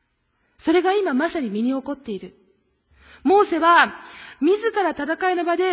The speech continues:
指揮を取らずですね、それをヨシュアに託したんです。そして、自分は丘の上に立って、神の杖をず-、ず-、頭上に掲げて、この戦いの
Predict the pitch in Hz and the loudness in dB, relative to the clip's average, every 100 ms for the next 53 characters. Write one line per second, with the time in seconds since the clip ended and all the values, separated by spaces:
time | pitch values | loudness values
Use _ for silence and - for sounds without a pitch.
0 | 254 - - - - 370 320 190 - 262 | -2 -8 -10 -8 -6 -4 -4 -4 -8 -6
1 | 277 220 - - 220 220 _ _ _ - | -6 -8 -14 -16 -16 -18 _ _ _ -14
2 | - 339 330 294 302 453 - 415 277 220 | -4 0 0 0 -2 -2 -4 -6 -6 -10
3 | - 240 - 208 208 208 233 - _ _ | -12 -12 -10 -14 -14 -16 -18 -20 _ _
4 | _ _ _ _ _ - 349 - 403 381 | _ _ _ _ _ -4 -2 0 0 0
5 | - - - - 220 294 370 392 330 339 | -4 -14 -20 -10 -2 2 4 4 2 2
6 | 359 359 392 339 240 - - _ _ _ | 0 0 0 -2 -4 -8 -20 _ _ _
7 | - 311 311 302 285 247 - - 381 349 | -8 -8 -8 -8 -6 -6 -10 -2 0 0
8 | 262 - 339 349 285 226 196 208 226 214 | -4 -4 -2 -2 -2 -4 -6 -10 -10 -10
9 | 262 - 190 214 254 370 381 370 - 311 | -10 -10 -12 -12 -4 -2 -2 -2 -6 -6
10 | 339 349 381 392 294 - - _ _ _ | -6 -6 -4 -2 -4 -6 -18 _ _ _
11 | _ _ _ _ - 311 359 359 190 - | _ _ _ _ -2 0 2 0 -2 -10
12 | - - - 359 392 427 427 415 415 415 | -20 2 4 4 -2 -2 -2 0 0 0
13 | 233 | -2